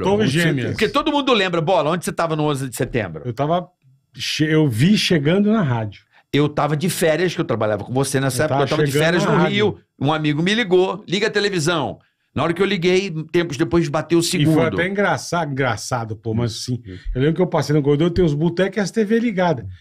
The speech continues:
Speaker 1: Aí eu olhei, um negocinho, aquela fumaça já tinha batido o primeiro.
Speaker 3: Primeiro, exatamente.
Speaker 1: Eu achei que era um vulcão, sabe? Aquela fumaça verde. Eu falei, "Cara, deu alguma cagada."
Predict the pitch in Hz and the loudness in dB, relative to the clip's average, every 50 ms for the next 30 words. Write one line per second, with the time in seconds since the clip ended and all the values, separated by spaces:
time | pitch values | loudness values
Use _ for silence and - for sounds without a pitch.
0 | _ _ _ _ - - 254 285 294 247 170 151 160 220 247 202 151 117 110 - | _ _ _ _ -8 -4 -2 2 2 4 4 4 4 4 4 2 0 -2 -6 -12
1 | _ _ _ _ _ _ - 208 247 240 185 151 160 151 135 - 175 208 220 214 | _ _ _ _ _ _ -6 -2 -2 0 2 2 2 2 0 0 0 0 0 0
2 | 214 214 214 214 - - 220 220 214 214 208 190 - 220 208 175 165 170 180 180 | 0 -2 -2 -2 -4 -2 0 2 2 2 0 -2 -4 -4 -2 -2 -2 0 -2 -2
3 | 175 190 170 - - 175 190 175 - 196 202 190 156 165 156 180 180 165 131 165 | 0 -2 -2 -2 -2 -4 -2 -2 0 0 2 4 4 4 4 2 2 0 0 0
4 | 160 - 170 151 135 123 113 104 90 78 - - - - _ - 165 202 226 214 | -2 0 -2 -2 -2 -2 -2 -2 -4 -6 -8 -10 -12 -12 _ -2 2 2 4 2
5 | 180 - 208 220 220 226 233 233 233 226 202 185 220 233 202 147 - - 156 175 | 2 0 -2 0 2 2 2 2 4 2 2 2 4 2 2 2 0 0 0 2
6 | 202 202 175 131 - 180 190 175 165 170 160 151 - 110 143 151 151 139 - 139 | 2 2 2 2 0 0 0 0 0 0 0 -2 0 0 0 0 0 0 0 -2
7 | 131 165 175 175 - 175 175 175 - 160 160 156 143 160 165 156 151 180 190 180 | -2 -2 -4 -4 -4 -8 -8 -8 -8 -8 -6 -4 -2 -2 -2 -2 -2 -6 -8 -8
8 | 185 - - 190 175 143 123 139 147 156 156 143 120 117 - | -10 -10 -8 -6 -6 -6 -6 -6 -6 -4 -6 -6 -8 -12 -16